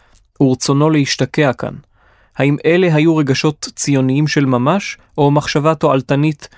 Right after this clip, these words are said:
לבנות לעצמו מקום מקלט? הוא היה מאוד ציוני, תומך נלהב בעם היהודי ובישראל, פטריוט במאה אחוז.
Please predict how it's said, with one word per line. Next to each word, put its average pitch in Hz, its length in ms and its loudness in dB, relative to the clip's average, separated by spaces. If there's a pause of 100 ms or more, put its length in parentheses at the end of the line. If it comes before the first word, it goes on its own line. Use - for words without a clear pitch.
(180)
לבנות 139 380 2
לעצמו 143 340 0
מקום 135 380 0
מקלט? 135 540 -2 (1200)
הוא 139 120 2
היה 160 140 4
מאוד 160 340 0
ציוני, 120 340 -2 (400)
תומך 156 320 0
נלהב 143 540 2
בעם 135 220 2
היהודי 131 380 2
ובישראל, 127 680 0 (460)
פטריוט 147 520 0
במאה 143 400 2
אחוז. 127 380 -4